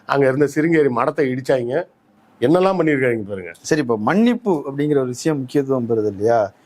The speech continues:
Speaker 2: இப்ப மன்னிப்பு எதுக்காக கேட்கணும், யார்கிட்ட கேட்கணும்?
Speaker 1: மன்னிப்பு மக்கள்கிட்ட கேட்கணும். இப்படி தப்பா ஒரு சிலையை செஞ்சிருக்கோம், ஒரு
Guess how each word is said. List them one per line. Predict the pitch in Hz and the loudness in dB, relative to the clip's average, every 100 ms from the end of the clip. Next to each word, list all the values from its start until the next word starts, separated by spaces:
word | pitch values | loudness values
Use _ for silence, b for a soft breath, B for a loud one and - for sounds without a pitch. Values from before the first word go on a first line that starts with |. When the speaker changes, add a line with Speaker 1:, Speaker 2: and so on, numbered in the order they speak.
| b | b
Speaker 2:
இப்ப | - 123 | -2 2
மன்னிப்பு | 143 202 208 180 196 202 143 | 4 4 2 4 4 2 2
எதுக்காக | 190 196 185 175 139 | 2 2 2 2 0
கேட்கணும், | 131 160 135 | -2 0 0
யார்கிட்ட | 120 127 107 | 0 -4 -8
கேட்கணும்? | 101 101 101 b b - | -10 -14 -20 b b -4
Speaker 1:
மன்னிப்பு | 92 180 190 202 | 0 2 2 0
மக்கள்கிட்ட | 160 220 202 147 | 0 0 0 2
கேட்கணும். | 113 82 - _ _ | 0 -4 -12 _ _
இப்படி | 120 117 | -2 2
தப்பா | 127 - 180 | 2 2 2
ஒரு | 160 135 | 2 2
சிலையை | 139 147 | 0 0
செஞ்சிருக்கோம், | 127 131 117 117 135 113 - _ _ _ _ _ - | 0 0 2 2 2 -2 -8 _ _ _ _ _ -4
ஒரு | 120 | -2